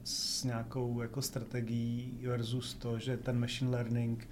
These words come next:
přijde s nějakou strategií? Protože jako jedna z vlastností machine learningu je, že on sám nedokáže vysvětlit, proč udělal to, co udělal, že jo?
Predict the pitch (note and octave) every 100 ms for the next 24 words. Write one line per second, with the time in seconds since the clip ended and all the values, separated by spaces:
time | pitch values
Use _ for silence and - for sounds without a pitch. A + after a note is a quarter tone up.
0 | - - - - C#3 B2 - B2+ A#2+ B2+
1 | A#2+ A#2+ A#2 A#2 A#2+ B2 C#3+ C3+ D3+ C3+
2 | C#3 C#3 C#3+ D3 C3 D#3 C3+ C3 D3 C#3+
3 | C#3 C#3 C#3 C#3+ C3 C#3+ D3 C#3 C#3 D3
4 | C#3 C3+ C3 C#3 C3+ D3+ C#3 - D3 D3
5 | C#3 - - - - - C#3+ C3 D#3 C#3+
6 | D3+ D3 C#3+ D3 - D3+ C#3+ A#2+ A2 A#2
7 | A2+